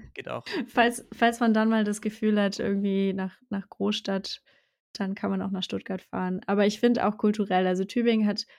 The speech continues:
Speaker 2: obwohl es so klein ist, hat es Museen, es hat Kinos, es hat Boulderhallen. Ja, jetzt auch, als ich mit dem Schwimmen angefangen hab, wir haben zwei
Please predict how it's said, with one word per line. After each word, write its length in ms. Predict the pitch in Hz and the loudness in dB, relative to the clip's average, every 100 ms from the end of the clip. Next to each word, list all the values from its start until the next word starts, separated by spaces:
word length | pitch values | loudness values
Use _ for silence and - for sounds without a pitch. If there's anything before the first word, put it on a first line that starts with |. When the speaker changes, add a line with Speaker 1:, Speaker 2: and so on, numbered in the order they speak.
| _ | _
Speaker 2:
obwohl 340 | 208 202 247 277 | -4 2 2 2
es 100 | 269 | 0
so 100 | 247 | -2
klein 360 | - 214 233 | 0 2 2
ist, 220 | 233 233 | 0 0
hat 160 | 226 208 | 0 0
es 120 | 202 | 0
Museen, 680 | 190 190 196 220 254 247 240 | -2 -2 2 4 4 4 2
es 140 | 208 | -2
hat 160 | 196 - | -6 -8
Kinos, 680 | - 226 247 226 220 220 214 | -2 2 4 4 4 2 0
es 200 | - 180 | -4 -4
hat 180 | 185 - | -4 0
Boulderhallen. 880 | 185 226 233 214 208 202 202 202 208 | 2 4 2 2 2 2 2 2 0
Ja, 160 | 190 208 | 2 4
jetzt 240 | 208 208 | 6 4
auch, 160 | - 208 | 0 0
als 180 | 190 202 | -2 -4
ich 120 | 196 | -6
mit 140 | 185 | -4
dem 100 | 180 | -6
Schwimmen 260 | 180 208 247 | -4 0 2
angefangen 580 | 208 196 - 185 185 190 | 2 0 -4 -4 -4 -4
hab, 160 | 190 190 | -4 -4
wir 120 | 190 | -4
haben 320 | 190 190 185 | -2 -2 -4
zwei 560 | - - 202 214 208 208 | -6 -2 2 2 2 0